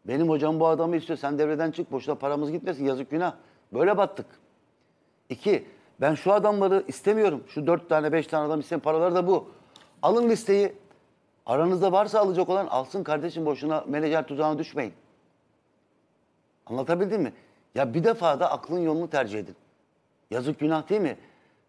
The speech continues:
Kampanya yapıyorsun, topladığın para Fenerbahçe'ye gelen cezayı zor karşılıyor ya. Fenerbahçe'ye gelen ceza, buradan devam ediyorum. "uefa şöyle falan" değil. Niye kızıyorsun uefa'ya?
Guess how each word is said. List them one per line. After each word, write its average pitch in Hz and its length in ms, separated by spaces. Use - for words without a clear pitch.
Kampanya 175 480
yapıyorsun, 131 440
topladığın 151 440
para 147 320
Fenerbahçe'ye 175 600
gelen 170 260
cezayı 165 380
zor 165 180
karşılıyor 107 380
ya. 110 140
Fenerbahçe'ye 165 640
gelen 160 300
ceza, 135 360
buradan 143 300
devam 156 280
ediyorum. 98 280
"uefa 190 460
şöyle 185 280
falan" 175 300
değil. 139 120
Niye 117 300
kızıyorsun 156 440
uefa'ya? 107 560